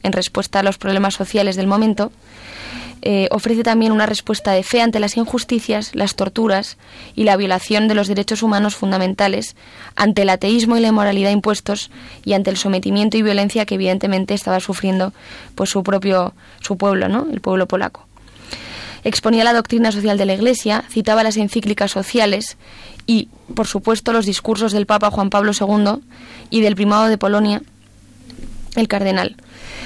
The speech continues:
Se convertía así en uno de los líderes espirituales y morales más representativos de la resistencia de Polonia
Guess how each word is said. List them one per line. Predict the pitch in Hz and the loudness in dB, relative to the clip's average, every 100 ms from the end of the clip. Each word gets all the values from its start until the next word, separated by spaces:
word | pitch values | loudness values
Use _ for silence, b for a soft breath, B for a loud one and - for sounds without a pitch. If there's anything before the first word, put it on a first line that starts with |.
| B B B | B B B
Se | - 226 | -4 2
convertía | 220 208 233 233 | 2 2 2 2
así | 233 | 2
en | 247 | 2
uno | 233 | 4
de | 226 | 2
los | 220 | 2
líderes | 220 226 226 | 2 2 0
espirituales | 220 - 196 196 214 226 226 | -2 -2 -4 0 2 2 2
y | 226 | 2
morales | 214 220 220 214 | 2 2 2 0
más | 220 | 0
representativos | 220 214 214 196 196 214 220 202 | 0 -2 -2 -2 0 0 0 0
de | |
la | 190 | 0
resistencia | 185 196 190 220 220 196 | -2 -6 -2 -2 0 0
de | 226 | 0
Polonia | 226 202 196 202 | 0 0 0 -2